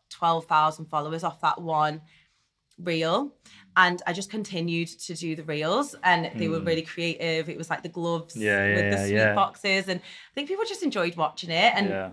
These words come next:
Speaker 1: that sort of gave me, like, another push.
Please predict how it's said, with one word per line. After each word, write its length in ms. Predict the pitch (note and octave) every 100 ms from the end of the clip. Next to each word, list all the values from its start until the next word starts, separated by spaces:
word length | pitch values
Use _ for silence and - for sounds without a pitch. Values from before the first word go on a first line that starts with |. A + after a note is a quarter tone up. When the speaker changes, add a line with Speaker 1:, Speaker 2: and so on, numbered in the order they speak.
| E3+
Speaker 1:
that 280 | F#3 - -
sort 180 | G3+
of 100 | E3
gave 240 | - E3+ E3
me, 80 | E3
like, 220 | E3 F#3
another 640 | F3 F3 E3 E3 D#3+ E3+ - - _
push. 580 | - F#3 B3 D#4 - -